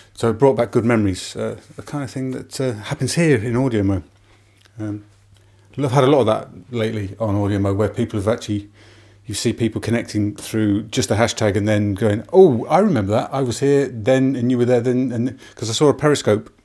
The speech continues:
um, broadcast that David did as well from his back garden in Bosnia, where Fireman Rich and Richard Hubbuck had, uh, pinged in on the conversation, and then we were all talking about Bosnia in ninety-seven and all that kind of stuff.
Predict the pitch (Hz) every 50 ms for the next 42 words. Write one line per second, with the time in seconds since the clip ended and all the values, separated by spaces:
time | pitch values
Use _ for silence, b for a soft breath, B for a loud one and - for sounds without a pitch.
0 | _ - - - 104 98 98 101 104 104 _ _ - B B B B B B B
1 | B 120 113 110 - 110 - - 131 - - - - 117 110 98 110 95 107 120
2 | 113 131 107 87 - 110 101 101 98 123 123 117 104 95 - - 107 101 101 92
3 | - 123 120 101 120 110 110 107 110 98 95 117 113 104 110 101 98 90 - B
4 | B B B B B B B B B B B B B 107 104 101 104 98 - -
5 | 131 120 110 107 104 101 107 - - - - 123 113 110 107 104 104 104 101 104
6 | 104 101 95 107 107 - 95 85 120 110 117 113 - - - 113 104 90 - _
7 | - - 104 101 98 92 _ _ _ _ B B B B B B _ - 120 107
8 | 104 101 104 101 101 101 101 - 104 98 98 95 107 98 - 113 104 101 104 104
9 | 104 101 104 104 107 107 107 101 - - 110 101 110 101 98 104 113 110 - 117
10 | 110 98 117 104 98 98 98 98 95 95 95 92 101 107 123 113 101 - - 107
11 | 95 98 98 92 92 98 101 98 107 104 - 98 90 - - 90 - -